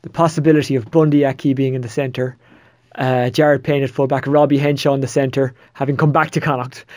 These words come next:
Um, jokes aside, we wish him well with the move to Leinster. I,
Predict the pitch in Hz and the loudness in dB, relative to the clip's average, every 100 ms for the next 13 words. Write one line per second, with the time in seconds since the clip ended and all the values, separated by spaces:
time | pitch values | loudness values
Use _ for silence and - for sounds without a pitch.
0 | - - - - 135 165 156 127 113 _ | -20 -20 -8 -2 0 2 0 -2 -8 _
1 | _ _ _ - 127 - 123 120 120 127 | _ _ _ -4 -4 -2 0 0 2 0
2 | 131 131 127 127 123 _ - - 127 131 | 0 -2 -2 -4 -6 _ -20 -10 -8 -4
3 | 127 123 127 120 131 110 - - - _ | -4 -2 -4 -4 -8 -10 -14 -20 -20 _
4 | - | -6